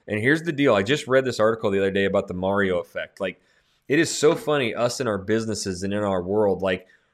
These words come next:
we will get that analysis by paralysis so bad that we won't even do anything. We won't shoot the video. But yet when we were kids playing Mario, like,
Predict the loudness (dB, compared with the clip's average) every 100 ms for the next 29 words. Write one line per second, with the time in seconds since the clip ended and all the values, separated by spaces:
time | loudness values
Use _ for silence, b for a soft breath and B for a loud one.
0 | _ -4 -2 -2 -4 4 6 6 2 -4
1 | -2 0 2 2 2 -2 -2 -6 -4 -4
2 | -2 0 0 0 -4 -10 -10 -4 0 0
3 | 0 -2 -2 -2 -4 -2 0 0 -2 -4
4 | -4 -2 -4 -6 -14 -18 _ _ 2 2
5 | 2 -2 -4 -2 -2 -2 -2 -4 -8 b
6 | b b 0 4 2 0 -2 -2 -4 -4
7 | -4 -4 -4 -2 -2 -2 0 2 4 4
8 | 2 -2